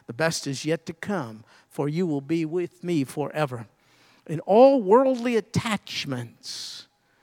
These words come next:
won't matter at that point. It'll all be left behind.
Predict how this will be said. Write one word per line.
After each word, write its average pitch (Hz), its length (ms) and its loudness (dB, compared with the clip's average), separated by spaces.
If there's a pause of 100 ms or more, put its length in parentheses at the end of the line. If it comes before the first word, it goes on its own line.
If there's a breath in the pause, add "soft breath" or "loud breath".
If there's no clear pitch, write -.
(420)
won't 175 360 0
matter 185 420 0
at 139 240 -6
that 139 260 -8
point. 135 360 -6
It'll 139 220 -6
all 196 380 6
be 156 180 -8
left 156 680 -6
behind. 113 600 -8